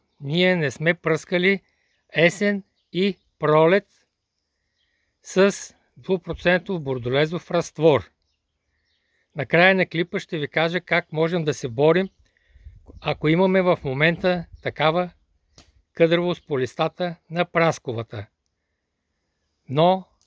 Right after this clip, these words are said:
първо да ви покажа това дръвче, както и няколко други,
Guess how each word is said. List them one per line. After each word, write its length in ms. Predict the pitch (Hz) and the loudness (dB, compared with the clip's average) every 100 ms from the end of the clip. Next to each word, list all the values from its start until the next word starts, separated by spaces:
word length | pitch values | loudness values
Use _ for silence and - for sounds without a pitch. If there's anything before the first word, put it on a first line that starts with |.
| _ | _
първо 220 | 175 185 | -6 -4
да 100 | 175 | -4
ви 120 | 165 143 | -4 -6
покажа 520 | 135 - 170 139 127 | -8 -4 -2 -2 -6
това 260 | - 143 | -6 -6
дръвче, 560 | 131 120 - - 180 170 _ _ _ _ _ _ _ _ _ _ _ _ _ | -4 -6 -8 -4 -4 -4 _ _ _ _ _ _ _ _ _ _ _ _ _
както 340 | - 151 - 147 | -6 -6 -6 -6
и 80 | |
няколко 480 | 139 156 151 135 117 | -4 -4 -4 -8 -12
други, 420 | 110 123 147 190 | -10 -6 -4 -4